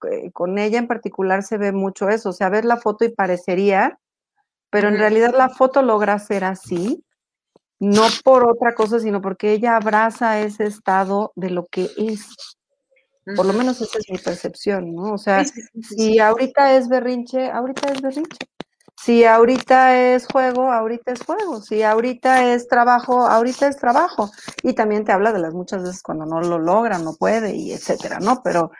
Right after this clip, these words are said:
Speaker 1: pero entre más logramos, eh, valorarnos así, con lo que somos, con lo que es, con,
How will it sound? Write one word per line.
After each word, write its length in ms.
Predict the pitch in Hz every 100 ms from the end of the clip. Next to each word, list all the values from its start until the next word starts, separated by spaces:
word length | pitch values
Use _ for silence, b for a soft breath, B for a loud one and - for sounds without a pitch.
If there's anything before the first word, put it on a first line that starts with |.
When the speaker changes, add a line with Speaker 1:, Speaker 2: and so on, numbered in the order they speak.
| b b b b _ _ _
Speaker 1:
pero 520 | 202 208 214 214 214
entre 420 | 214 220 214 226
más 240 | 226 254 269
logramos, 840 | 277 269 247 240 240 233 220 214 _ _ _ _ _ _ _ _ -
eh, 680 | 185 180 175 175 180 190 - -
valorarnos 960 | 165 185 185 190 190 220 220 220 226 -
así, 380 | 185 190 202
con 220 | 208 190 180
lo 100 | 175
que 120 | 170
somos, 420 | - 180 190 202
con 200 | - 180
lo 100 | 160 160
que 320 | 170 170 180
es, 100 | 196
con, 280 | - 170